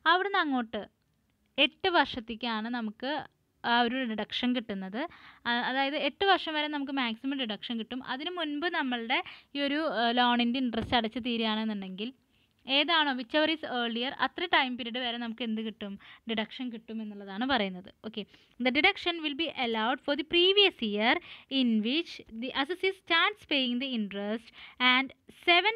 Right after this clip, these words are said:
succeeding pre-, uh, previous years or until the interest is fully paid. അപ്പോൾ നിങ്ങൾ ഇങ്ങനെ ചിന്തിച്ചാൽ മതി,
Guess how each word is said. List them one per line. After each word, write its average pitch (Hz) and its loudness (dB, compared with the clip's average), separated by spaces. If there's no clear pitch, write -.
succeeding 320 0
pre-, 262 -6
uh, 226 -4
previous 269 0
years 214 -2
or - -2
until 294 0
the 254 -2
interest 220 -6
is 330 -6
fully 262 0
paid. 208 -4
അപ്പോൾ 330 -10
നിങ്ങൾ 349 -8
ഇങ്ങനെ 302 -6
ചിന്തിച്ചാൽ 262 -4
മതി, 240 -6